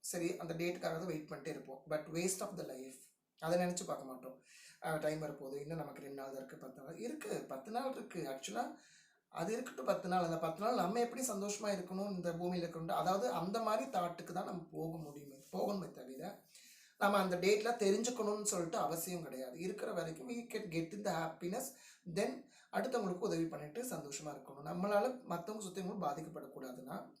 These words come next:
நீ உங்களோட டிப்ரெஷன் அடுத்தவங்களையும் சேர்த்து பாதிக்கும். கூட இருக்கிற ஃப்ரெண்ட்ஸ், ஃபேமிலி எல்லாத்தையும் பாதிக்கும், பேபிஸ் எல்லாத்தையும் பாதிக்கும். Depress is a <clears throat> major disease in humanity, in human, humanity and human.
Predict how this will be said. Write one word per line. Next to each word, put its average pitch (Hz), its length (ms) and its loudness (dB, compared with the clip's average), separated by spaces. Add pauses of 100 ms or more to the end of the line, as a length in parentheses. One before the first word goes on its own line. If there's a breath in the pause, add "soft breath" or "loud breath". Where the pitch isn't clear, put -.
நீ 170 160 -2
உங்களோட 220 460 0
டிப்ரெஷன் 160 720 -2 (640 soft breath)
அடுத்தவங்களையும் 190 680 4
சேர்த்து 165 280 -4
பாதிக்கும். 147 420 -6
கூட 185 220 -2
இருக்கிற 156 220 -6
ஃப்ரெண்ட்ஸ், - 340 -6 (100)
ஃபேமிலி 165 400 -4
எல்லாத்தையும் 233 440 6
பாதிக்கும், 151 400 -4
பேபிஸ் 165 420 -2 (460 loud breath)
எல்லாத்தையும் 202 520 6
பாதிக்கும். - 440 -6 (640)
Depress 165 480 -4
is 185 260 0
a 151 220 2 (720 loud breath)
<clears throat> - 880 -14
major 196 560 6
disease 165 360 4
in 160 120 2
humanity, 135 640 -8 (480)
in 147 120 -6
human, 202 440 0 (640)
humanity 175 480 0
and 226 200 -2
human. 147 260 -8